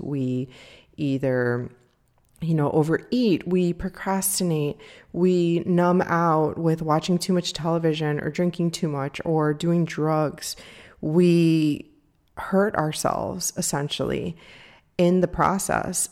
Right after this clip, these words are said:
And I see this come up mainly with eating. Many of my, um, nutrition coaching clients really have a hard time, especially in the beginning, because I am a habit-based coach and I'm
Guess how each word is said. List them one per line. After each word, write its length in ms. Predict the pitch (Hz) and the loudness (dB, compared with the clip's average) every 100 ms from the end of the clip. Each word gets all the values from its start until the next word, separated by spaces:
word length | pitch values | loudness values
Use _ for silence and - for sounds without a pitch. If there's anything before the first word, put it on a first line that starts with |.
| - | 2
And 800 | 175 170 170 170 170 170 170 - _ _ _ _ _ _ _ - - | 2 4 2 2 2 0 -2 -8 _ _ _ _ _ _ _ -4 2
I 140 | 185 | 4
see 220 | 190 240 | 4 0
this 200 | 262 311 | 0 0
come 260 | - - 180 | -2 -4 0
up 300 | 147 180 - | 2 0 0
mainly 560 | 156 151 147 208 254 247 | 0 2 2 2 2 0
with 180 | 262 - | -2 -2
eating. 520 | 240 247 262 262 240 | -2 0 -2 -2 0
Many 300 | 185 185 190 | 2 2 2
of 220 | 170 160 | 2 0
my, 500 | 165 165 160 147 156 160 - - - _ _ | 0 0 0 -2 -6 -8 -18 -20 -20 _ _
um, 680 | 175 156 143 139 135 - - - | -4 -2 -2 -4 -6 -8 -12 -8
nutrition 840 | - 190 185 170 165 180 185 190 - | 0 2 2 0 0 0 0 0 -4
coaching 480 | - 165 165 190 190 | 0 0 2 -2 -2
clients 800 | - 147 147 180 214 208 - - - - - | -4 -4 -2 0 0 -2 -8 -10 -20 -20 -6
really 760 | 175 190 202 202 208 190 - - | 2 6 6 6 4 2 -2 -8
have 200 | - 185 | -4 -2
a 40 | |
hard 240 | 170 165 165 | 2 2 2
time, 380 | - 151 156 | -2 0 0
especially 400 | 170 - 165 - | 0 -2 -4 -2
in 80 | 170 | 0
the 80 | 165 | 0
beginning, 400 | 147 147 151 170 | -2 -4 -2 -2
because 320 | 160 175 147 - | -2 -4 -4 -4
I 180 | 156 156 | -4 -2
am 200 | 151 156 | -4 -4
a 60 | |
habit-based 760 | 151 143 151 - 147 151 - - | -4 -4 -4 -4 -4 -4 -8 -8
coach 460 | - 143 220 240 | -4 -2 -2 -4
and 140 | 170 151 | -4 -2
I'm 300 | 147 147 | -2 -2